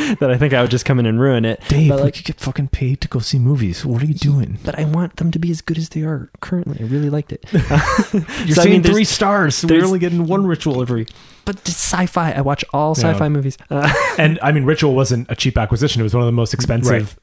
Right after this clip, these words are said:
Speaker 2: purchases last year
Speaker 1: Mm-hmm.
Speaker 2: of a movie studio of a tiff film. Like, the biggest one, I think, was five million, and then this one was four point five or something.
Speaker 1: Sure.
Speaker 2: Like,
Speaker 1: Like, which, but that's a sensible purchase,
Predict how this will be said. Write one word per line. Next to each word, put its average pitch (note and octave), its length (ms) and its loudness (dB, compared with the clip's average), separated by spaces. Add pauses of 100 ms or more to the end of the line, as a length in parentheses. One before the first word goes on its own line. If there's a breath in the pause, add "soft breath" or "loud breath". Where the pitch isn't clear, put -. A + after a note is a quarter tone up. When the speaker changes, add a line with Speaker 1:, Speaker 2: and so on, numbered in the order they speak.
(120)
Speaker 2:
purchases A#2 600 -2
last A2 420 0
year G2 360 -2
Speaker 1:
Mm-hmm. A#2+ 120 2
Speaker 2:
of A#2+ 160 4
a B2 40 2
movie A#2+ 260 2
studio A2 320 0
of A2 140 0
a A#2 60 0
tiff D#3 240 -2
film. G#2+ 360 -8 (140)
Like, G#2+ 340 -2 (360 loud breath)
the C3+ 80 0
biggest C3 300 0
one, A#2+ 160 0
I A2 40 0
think, A#2+ 180 -2
was A2 240 -2
five A2 340 -2
million, A#2 460 -2
and A2+ 100 -4
then G#2+ 160 -2
this A#2 160 -2
one A2+ 100 -2
was G#2 120 -2
four A#2 180 -2
point G#2+ 220 -4
five G2+ 320 -4
or G2 60 -4
something. G2+ 300 -6
Speaker 1:
Sure. A2+ 380 0
Speaker 2:
Like, A#2+ 260 2
Speaker 1:
Like, B2 60 0
which, C3+ 240 0
but B2+ 140 -2
that's D3+ 160 2
a B2 40 2
sensible A#2 440 0
purchase, - 500 -4